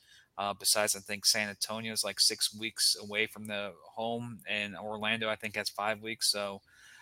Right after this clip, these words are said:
uh, so there's some areas of the schedule that does affect, but a lot of teams have a very balanced schedule. And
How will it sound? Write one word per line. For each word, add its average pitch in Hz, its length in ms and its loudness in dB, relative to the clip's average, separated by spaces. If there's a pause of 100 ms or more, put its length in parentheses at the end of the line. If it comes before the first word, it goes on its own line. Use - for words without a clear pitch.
(340)
uh, 98 200 0 (360)
so - 240 4
there's 147 160 2
some 143 340 4
areas 127 300 4
of 120 80 -4
the 113 60 0
schedule 117 460 2
that 101 200 -2
does 107 220 0
affect, 110 260 -4
but 101 120 -4
a 101 60 -8
lot 101 160 0
of 98 60 -8
teams 104 320 -4
have 98 160 -4
a 98 60 -18
very 98 220 -4
balanced 92 420 -2
schedule. 98 480 -6
And 95 260 -12